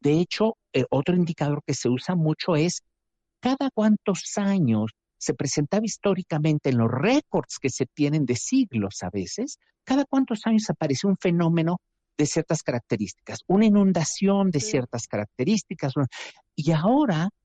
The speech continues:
Speaker 1: hay fenómenos que prácticamente se están presentando ya cada año, cuando el registro histórico decía que era cada cincuenta, cada cien años, que era lo normal en términos probabilísticos.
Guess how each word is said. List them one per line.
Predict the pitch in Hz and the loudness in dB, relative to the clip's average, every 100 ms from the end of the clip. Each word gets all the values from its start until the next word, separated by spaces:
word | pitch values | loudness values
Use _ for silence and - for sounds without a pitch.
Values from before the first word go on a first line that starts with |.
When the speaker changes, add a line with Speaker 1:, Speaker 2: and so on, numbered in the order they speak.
| _ - _ | _ -20 _
Speaker 1:
hay | 165 240 - | 2 2 2
fenómenos | 254 220 214 208 196 202 | 2 4 6 4 4 2
que | - 165 | -2 -6
prácticamente | - 226 262 - 208 170 175 196 - | -2 -4 -4 -8 -4 0 2 2 0
se | 165 | -6
están | - 190 | -2 -2
presentando | - - 151 - 165 175 160 | -2 -2 -2 -2 -2 0 0
ya | - 170 - | -2 -4 -4
cada | 170 160 160 | -2 0 0
año, | 190 180 143 139 220 _ _ _ | 2 0 0 -4 -6 _ _ _
cuando | - 151 143 | -2 0 2
el | 139 | 2
registro | 139 135 180 - | 0 -2 -4 -2
histórico | 202 - 180 170 - | -4 0 -2 0 0
decía | 139 - 143 | -2 0 -2
que | - | -2
era | 139 135 | -4 -2
cada | 131 123 | -2 -4
cincuenta, | - 120 117 - 151 151 151 139 | -4 -6 -6 -2 0 0 -2 -6
cada | - 120 117 | -6 -6 -4
cien | - 123 131 151 | -4 -4 -2 0
años, | 160 160 156 - | 0 -2 -2 -2
que | 139 | -2
era | 147 | 0
lo | 147 139 | 0 0
normal | 135 135 151 170 208 247 | 0 -2 0 0 0 0
en | 175 | -2
términos | - 175 190 208 - _ _ | -2 0 2 0 -2 _ _
probabilísticos. | - 202 208 214 220 262 262 - 123 - 90 | -2 0 2 2 2 2 0 -6 -10 -8 -16